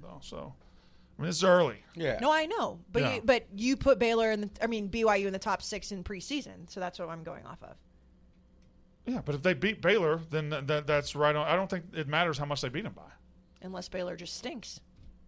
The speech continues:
Speaker 1: We'll see about Baylor, but I'm just saying, all I, all I gotta do is get this win.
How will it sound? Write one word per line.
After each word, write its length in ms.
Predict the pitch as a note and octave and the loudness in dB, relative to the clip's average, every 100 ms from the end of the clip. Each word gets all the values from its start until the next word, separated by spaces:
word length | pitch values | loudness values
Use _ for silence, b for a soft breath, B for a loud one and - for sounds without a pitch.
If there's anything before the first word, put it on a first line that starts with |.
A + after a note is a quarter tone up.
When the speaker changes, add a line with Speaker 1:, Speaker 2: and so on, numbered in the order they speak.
| - - - | -20 -20 -12
Speaker 1:
We'll 140 | C4 C4 | -6 -2
see 160 | D4+ | 0
about 220 | D#4 C3 G#2+ | 2 0 2
Baylor, 380 | G3+ A#2 F#2 D#3 | 0 0 -6 2
but 140 | F#3+ | 6
I'm 160 | G#3 G3+ | 6 4
just 120 | F#3+ | 0
saying, 180 | A3 F#3 | 2 4
all 280 | F3+ E3 G3+ | 4 6 6
I, 100 | G3 | 6
all 240 | F3 A3 | 6 6
I 60 | A3 | 6
gotta 120 | G3 | 2
do 60 | F3+ | 0
is 100 | D#3 | -2
get 140 | - | -6
this 140 | D#3+ | -4
win. 160 | E3 | -6